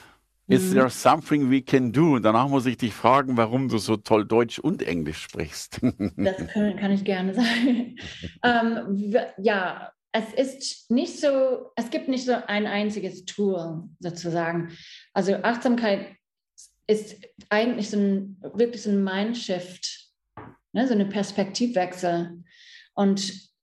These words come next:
Speaker 2: es ist Übung. Ähm, es gibt verschiedene Übungen, aber das, ich sag immer, es ist wie ein Muskeltraining. Also wenn man einmal der Woche ins Fitnesscenter geht,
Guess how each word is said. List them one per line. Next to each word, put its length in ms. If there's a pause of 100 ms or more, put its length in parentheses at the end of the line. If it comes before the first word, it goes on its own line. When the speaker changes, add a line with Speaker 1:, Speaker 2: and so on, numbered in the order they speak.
(140)
Speaker 2:
es 180
ist 240
Übung. 760
Ähm, 720 (240)
es 120
gibt 180
verschiedene 600
Übungen, 840 (260)
aber 160
das, 320 (140)
ich 180
sag 200
immer, 340
es 160
ist 240
wie 80
ein 100
Muskeltraining. 920
Also 100
wenn 120
man 400
einmal 380
der 140
Woche 240
ins 240
Fitnesscenter 540
geht, 280